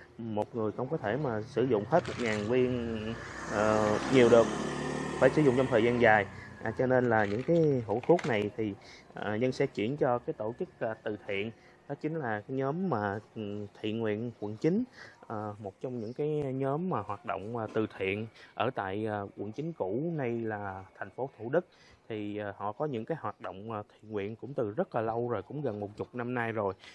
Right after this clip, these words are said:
Nhưng mà họ rất là, là kín tiếng, họ không có, ờ, chia sẻ nhiều. Thì chỉ có, họ có một cái trang, à, Facebook cá nhân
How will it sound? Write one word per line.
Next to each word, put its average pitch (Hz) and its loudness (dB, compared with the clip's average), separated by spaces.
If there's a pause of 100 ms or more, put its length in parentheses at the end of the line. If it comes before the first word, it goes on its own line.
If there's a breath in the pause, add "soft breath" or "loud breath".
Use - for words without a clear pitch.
(120 loud breath)
Nhưng 127 -2
mà 117 -2
họ 101 -6
rất 143 0
là, 95 -4
là 95 -6
kín 175 -2
tiếng, 185 6 (320 loud breath)
họ 107 2
không 139 -4
có, 156 4 (320 loud breath)
ờ, 113 -4 (500)
chia 160 6
sẻ 120 -4
nhiều. 127 2 (140)
Thì 113 -4
chỉ 113 -4
có, 165 0 (420 loud breath)
họ 104 -2
có 170 -4
một 175 -4
cái 165 0
trang, 135 -2
à, 127 -2 (200)
Facebook 143 -6 (140)
cá 165 -6
nhân 147 -6